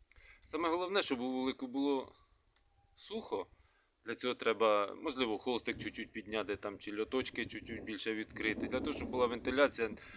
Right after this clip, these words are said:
тому що сирість і голод — це два таких, е, скажем, при-, дві такі причини,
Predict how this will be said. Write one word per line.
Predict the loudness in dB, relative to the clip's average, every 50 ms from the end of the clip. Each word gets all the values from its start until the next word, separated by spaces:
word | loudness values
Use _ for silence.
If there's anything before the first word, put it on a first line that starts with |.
| -12 -12 0 0 0 0 0 -10 -12 -10
тому | -6 -4 -2 -2
що | 0 0 -2 -2 -4 -8
сирість | -6 -4 4 6 8 8 8 6 2 0 -4 -8 -10 -16 -20 _
і | _ 0
голод — | 0 2 2 2 2 2 2 0 -4 -6 _ _
це | 0 4 4 4 4 4 0 -4 -10 _ _ _ _
два | -16 -10 0 4 4 4
таких, | 4 4 0 0 0 -4 -4 -4 -8 -18 -16
е, | -14 -12 -12 -12 -12 -14 -14 -16 -18 -20 -20 _ _ _ _ _ _ _ _ _ _ _ _ _ _ _ _ _ _ -20 -20 _ _
скажем, | -16 -12 -4 -4 -2 -2 -2 -4 -4 -8 -12 -14 -14 -12 -14 -16 -18 -20 -16 -14 -16 -16 -16 _ -20 -20 -20 _ -14 -14 -14 -14 -16 -18 -18 -16 -18 -18 -18 -18 -16 -4
при-, | -2 -2 0
дві | 0 0 0 2
такі | 0 0 0 -2
причини, | -4 -4 -4 -2 4 4 4 6 6 2 2 2 0 -2